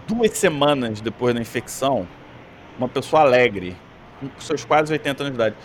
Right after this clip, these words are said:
parecia um zumbi. Parava, ele ficava assim, dormia, uma pessoa que não dorme à tarde,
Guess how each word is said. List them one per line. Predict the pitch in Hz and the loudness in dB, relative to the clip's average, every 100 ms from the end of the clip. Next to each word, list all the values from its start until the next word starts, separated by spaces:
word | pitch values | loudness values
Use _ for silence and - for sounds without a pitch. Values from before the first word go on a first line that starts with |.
| - - | -20 -12
parecia | - 165 160 | 0 2 2
um | 196 190 | 0 0
zumbi. | 160 196 139 107 139 - - - - - - - - - - - | 0 0 0 -4 -6 -6 -16 -20 -20 -20 -20 -20 -20 -20 -20 2
Parava, | 170 147 156 170 180 156 | 6 8 8 6 0 -2
ele | - 135 | -2 -4
ficava | - 151 147 143 | -4 2 2 4
assim, | 127 143 | 0 -4
dormia, | 127 127 110 113 135 170 160 143 | -4 -4 -2 -2 -2 2 4 4
uma | 131 117 | 0 -6
pessoa | 110 127 | -6 -8
que | 120 | -8
não | 117 131 | -4 -4
dorme | 107 110 107 92 | 0 0 0 -6
à | - | -6
tarde, | 110 120 117 104 | -2 -2 -2 -8